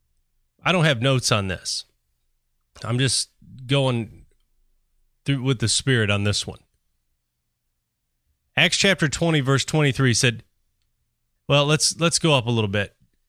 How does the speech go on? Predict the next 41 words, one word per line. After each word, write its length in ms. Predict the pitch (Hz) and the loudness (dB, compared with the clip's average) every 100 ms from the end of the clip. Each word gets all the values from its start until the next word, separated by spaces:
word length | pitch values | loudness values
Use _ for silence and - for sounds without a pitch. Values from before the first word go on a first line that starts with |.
| 127 - | -10 -4
to 140 | 127 | -2
twenty-one. 520 | - 151 139 113 101 | 0 0 2 2 2
"Testifying 680 | - 170 - 175 - 160 139 | 2 2 2 0 2 0 2
both 260 | 135 143 - | 2 0 0
to 100 | 139 | -2
the 80 | 123 | 0
Jews 340 | 117 139 120 | 0 0 0
and 100 | 127 | 0
to 60 | 117 | 0
the 80 | 113 | 0
Greeks 480 | 120 135 113 - | 0 0 0 -4
repentance 680 | - 127 110 147 139 147 - | -4 -4 -2 0 0 -2 -2
toward 320 | - 139 123 | 0 0 0
God 300 | 113 113 113 | 0 2 0
and 160 | 107 104 | -2 -6
faith 420 | - 156 170 - | 2 2 2 -4
toward 220 | - 135 | -4 0
our 140 | 127 117 | 0 0
Lord 260 | 131 131 | 0 0
Jesus 320 | 117 123 107 | 0 0 0
Christ. 460 | - 123 95 - - _ _ _ - _ _ _ _ _ - | 0 0 0 -4 -14 _ _ _ -20 _ _ _ _ _ -2
And 100 | 120 | 2
now 180 | 165 | 4
behold, 600 | 190 185 139 156 143 143 - - | 4 2 4 2 2 -2 -4 -2
I 100 | 131 | 0
go 200 | 143 135 | 0 0
bound 580 | 104 - 151 180 185 | -2 0 2 2 0
in 180 | 160 160 | 0 0
the 80 | 151 | 0
Spirit 580 | - - 170 123 110 - _ - | 0 2 2 2 0 -4 _ -4
unto 180 | 143 147 | -2 0
Jerusalem, 680 | 127 143 127 - 120 117 | 0 2 2 0 0 0
not 240 | 117 139 131 | 2 0 0
knowing 540 | 143 165 147 123 117 - _ _ - | 0 2 2 0 -4 -10 _ _ -4
the 120 | 120 | -2
things 460 | - 165 156 151 131 | 0 2 2 2 0
that 180 | 139 | 0
shall 280 | - 127 120 | 0 2 2
befall 580 | 123 131 - 190 202 196 | 0 -2 -2 0 2 2
me 180 | 120 101 | 0 -2
there. 400 | 92 80 - | -2 -6 -10